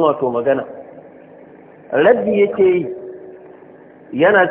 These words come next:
cewa daga cikin abin da ke nuna jahilcin Bukhari, ya je ya ɗibo ruwayoyin da ba su tabbata ba daga malaman da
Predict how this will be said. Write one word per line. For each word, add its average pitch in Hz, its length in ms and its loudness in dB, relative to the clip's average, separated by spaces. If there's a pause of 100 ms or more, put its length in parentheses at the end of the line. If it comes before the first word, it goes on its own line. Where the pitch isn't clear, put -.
cewa 165 300 4
daga 156 300 2
cikin 214 320 0
abin 190 260 0
da 180 80 0
ke 156 220 -4
nuna 165 220 -2
jahilcin 156 600 -2
Bukhari, 139 460 0 (1160)
ya 160 320 4 (100)
je 190 220 2
ya 190 200 6 (120)
ɗibo 196 420 2 (920)
ruwayoyin 202 680 4
da 196 80 2
ba 160 200 0
su 160 140 -8
tabbata 151 540 0
ba 147 160 4 (1300)
daga 147 240 0
malaman 160 440 2
da 185 80 2